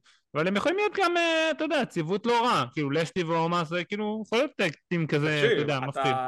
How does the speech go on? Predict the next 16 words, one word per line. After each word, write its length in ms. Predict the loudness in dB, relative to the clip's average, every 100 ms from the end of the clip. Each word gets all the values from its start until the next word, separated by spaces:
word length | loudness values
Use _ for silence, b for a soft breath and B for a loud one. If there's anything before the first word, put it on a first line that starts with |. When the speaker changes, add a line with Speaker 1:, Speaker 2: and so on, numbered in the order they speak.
| -8 _ -6
Speaker 2:
אם 160 | -4
אתה 160 | -2 -4
מצליח 360 | -4 -4 -4
ל-, 180 | -4 -6 -6
לקחת 240 | -8 -8
את 120 | -10
הפאקשן 420 | -10 -8 -8 -6 -8
הזה 200 | -6 -6
בתור 300 | -6 -8 -6
מעצמה 400 | -6 -6 -6 -6
מול 180 | -6
הבלאדליין, 720 | -6 -4 -4 0 0 -2 -4 -10 _
יש 60 | -12
לך 60 |
אחלה 220 | -10 -8 -8
מלחמה, 300 | -8 -8